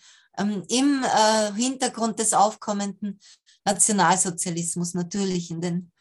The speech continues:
dreißiger Jahren. Und ich hab, glaub, ich hab auch da, äh, mein, ja, mein Bedürfnis befriedigen können, habe ein recht schönes Buch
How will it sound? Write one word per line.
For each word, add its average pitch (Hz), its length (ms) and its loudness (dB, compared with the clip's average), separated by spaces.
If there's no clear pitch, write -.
dreißiger 170 560 0
Jahren. 165 460 -8
Und 220 180 -2
ich 247 160 -2
hab, - 180 0
glaub, 233 280 4
ich 269 120 2
hab 214 120 2
auch 247 160 2
da, 214 800 4
äh, - 40 -8
mein, 214 480 -2
ja, 226 160 4
mein 220 220 2
Bedürfnis 220 540 -4
befriedigen 214 600 -4
können, 226 380 2
habe 214 160 4
ein 226 140 4
recht 220 320 0
schönes 226 320 0
Buch 233 280 -4